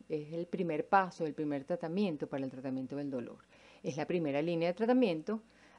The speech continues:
Actúan inhibiendo la producción de prostaglandinas, que es un estímulo nociceptivo de estas neuronas aferentes, y las citocinas, que generan entonces dolor inflamatorio y dolor somático.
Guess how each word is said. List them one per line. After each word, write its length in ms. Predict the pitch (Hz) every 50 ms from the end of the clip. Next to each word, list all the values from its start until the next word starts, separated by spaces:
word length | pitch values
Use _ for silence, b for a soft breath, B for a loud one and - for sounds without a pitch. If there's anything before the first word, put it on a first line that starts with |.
| b
Actúan 540 | - 180 175 - - - 254 254 254 208 185
inhibiendo 680 | 175 165 160 156 151 151 147 143 139 139 151 170 175 -
la 120 | 175 170
producción 500 | - 165 160 151 143 - - 143 135 135
de 140 | 135 156 160
prostaglandinas, 1160 | - - _ - 165 196 180 - - 185 175 180 190 190 202 208 220 208 180 160 165 175 -
que 140 | - - 180
es 80 | 165 175
un 100 | 190 196
estímulo 540 | 196 185 - - 262 254 240 220 196 180
nociceptivo 760 | 165 165 156 - 170 - - 143 - - _ - 208 190 165
de 80 | 143 135
estas 300 | 135 - - 160 151 151
neuronas 600 | 175 170 170 170 156 160 143 135 139 143 151 b b b b b b b b b
aferentes, 680 | - 170 - - 196 190 202 180 156 147 - 170 170 b b b b b b
y 140 | 214 233
las 180 | 220 208 185 -
citocinas, 720 | - 180 - 156 143 - - 202 170 151 123 117 117 -
que 160 | _ - 156 156
generan 400 | 156 151 147 143 143 165 190 214
entonces 500 | 233 220 220 196 180 180 - 208 196 170
dolor 320 | 180 165 156 156 151 143
inflamatorio 760 | 170 185 - 240 240 240 247 240 240 220 190 180 185 190 190 -
y 140 | - 190
dolor 320 | 160 151 147 160 180 180 170
somático. 760 | - - 143 131 135 127 110 113 - - - - - -